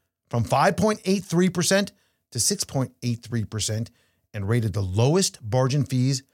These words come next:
by stockbrokers dot com. Their clients can also earn extra income by lending their fully paid shares of stock. So join Interactive Brokers clients from over two hundred companies and territories to invest in stocks,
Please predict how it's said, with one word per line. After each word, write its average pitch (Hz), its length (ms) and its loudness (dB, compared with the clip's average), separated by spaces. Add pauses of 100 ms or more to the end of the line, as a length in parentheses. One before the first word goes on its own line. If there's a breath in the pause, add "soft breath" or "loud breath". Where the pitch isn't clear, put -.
(340)
by 101 100 -6
stockbrokers 127 960 0
dot 113 240 0
com. 87 320 -6 (680)
Their 123 120 0
clients 190 360 2
can 175 200 -2
also 190 500 2
earn 165 240 2 (140)
extra - 380 -4
income 123 440 0 (300 loud breath)
by 113 100 0
lending 127 380 4
their 110 100 2
fully 143 380 -2
paid 165 240 -2
shares 143 280 0
of 123 60 0
stock. 117 400 -4 (640 soft breath)
So 175 100 0
join 254 300 4
Interactive 208 680 4
Brokers 175 380 2
clients 165 500 0
from 143 280 -2
over 156 360 4
two 233 380 -2
hundred 214 360 0
companies 185 600 2
and 160 240 -4
territories 160 680 0
to 131 80 0
invest 117 320 0
in 104 60 -2
stocks, 156 600 0